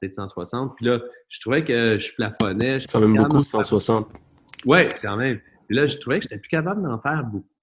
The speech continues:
Speaker 1: au plus. Puis là, je me disais, « Comment je fais pour en faire plus ? » J'avais pas d'aide. Je demandais à mon dirigeant d'agence, il savait pas. Euh, fait que là, je me suis dit, « Bon, euh, je pense que là, j-, c'est là que j'ai été chercher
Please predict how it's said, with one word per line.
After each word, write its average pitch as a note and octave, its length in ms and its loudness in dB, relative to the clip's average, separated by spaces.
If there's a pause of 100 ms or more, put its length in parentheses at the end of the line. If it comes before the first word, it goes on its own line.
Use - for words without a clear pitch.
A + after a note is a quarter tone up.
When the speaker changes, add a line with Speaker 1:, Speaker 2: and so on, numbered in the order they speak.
Speaker 1:
au A2+ 120 -4
plus. E3+ 440 -4
Puis A2 340 -6
là, F#3+ 120 -8
je F3 120 -10
me G#2 60 -6
disais, « B2+ 360 -6 (1300)
Comment C#3 240 -4
je D#3 60 -10
fais A3+ 120 -10
pour G#2 160 -12
en F2+ 100 -10
faire F#2 280 -12
plus ? » - 280 -4 (480)
J'avais G#2 260 -2
pas C#3+ 180 -2
d'aide. A2+ 280 0
Je A2 80 -2
demandais G#2 240 -2
à - 20 -2
mon D3 140 0
dirigeant A2 360 -4
d'agence, G2+ 500 -6
il G#2 100 -8
savait B2 320 -6
pas. G#2 360 -4 (360)
Euh, G2 480 -4
fait G2+ 160 -10
que C3+ 100 -6
là, D3 60 2
je D3 120 -8
me F#2+ 80 -6
suis - 200 -18
dit, « G2 240 -6
Bon, F#2 320 -4 (480)
euh, F#2+ 760 -4
je - 160 -14 (100)
pense C#3 360 -6
que B2+ 100 -4
là, B2 420 -2
j-, G2+ 220 -8
c'est - 160 -14
là A2 120 -2
que A#2 60 -8
j'ai G2+ 100 -4
été A2 200 -4
chercher A#2 580 -6